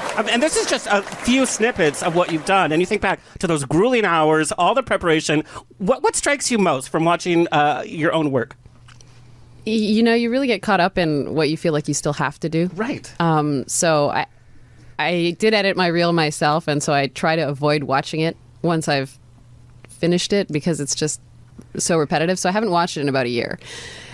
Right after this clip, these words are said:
Speaker 2: Uh, so it was really cool to watch, actually, and go, "Oh, yeah, wow, like, some of those things are over a decade ago now."
Speaker 1: And sometimes as artists, we do forget to take a breath and pat ourselves on the back and be like, "Yeah, I did this.
Speaker 2: Mm-hmm.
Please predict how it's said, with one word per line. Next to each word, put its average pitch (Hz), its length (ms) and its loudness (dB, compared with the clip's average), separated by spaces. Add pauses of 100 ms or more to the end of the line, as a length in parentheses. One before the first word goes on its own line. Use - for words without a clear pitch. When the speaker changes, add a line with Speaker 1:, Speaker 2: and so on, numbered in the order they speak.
(140)
Speaker 2:
Uh, 143 360 0
so 214 120 -2
it 226 40 4
was 254 100 -2
really 302 200 2
cool 302 200 0
to 214 80 2
watch, 135 240 2
actually, 147 260 -2
and 156 60 -2
go, 165 160 0
"Oh, 233 140 -2
yeah, 247 280 2
wow, 196 380 0
like, 147 200 -8
some 220 200 0
of 214 60 2
those 196 180 0
things 175 220 2
are 170 80 2
over 170 180 2
a 156 60 0
decade 156 380 -4
ago - 240 -8
now." - 240 -6 (280)
Speaker 1:
And 226 80 -4
sometimes 311 260 0
as 233 100 2
artists, 214 300 2
we 196 100 2
do 196 180 0
forget 180 340 -2
to 190 80 -4
take 151 240 -2
a 165 60 0
breath 135 300 2
and 151 120 -6
pat 151 180 0
ourselves 131 360 0
on 131 80 0
the 127 80 2
back 120 220 2
and 131 60 0
be 127 80 4
like, 117 240 2
"Yeah, 123 280 0
I 147 100 0
did 127 260 -2
this. - 420 -6
Speaker 2:
Mm-hmm. 208 300 4